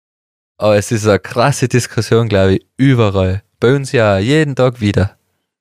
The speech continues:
Auch wenn ich manche Themen nicht schon mittlerweile verstehe, manche wahrscheinlich immer noch nicht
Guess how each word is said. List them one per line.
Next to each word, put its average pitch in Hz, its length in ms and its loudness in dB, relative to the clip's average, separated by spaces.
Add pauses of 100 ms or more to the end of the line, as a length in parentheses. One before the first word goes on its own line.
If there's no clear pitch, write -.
(1160)
Auch 139 260 0 (440)
wenn 120 180 -2
ich 127 160 2
manche 123 560 0
Themen 120 480 0
nicht 104 240 -2
schon 104 120 0
mittlerweile 98 500 2
verstehe, 139 600 0 (1120)
manche 107 480 0
wahrscheinlich 98 500 0
immer 139 280 0
noch 123 120 2
nicht 123 440 -2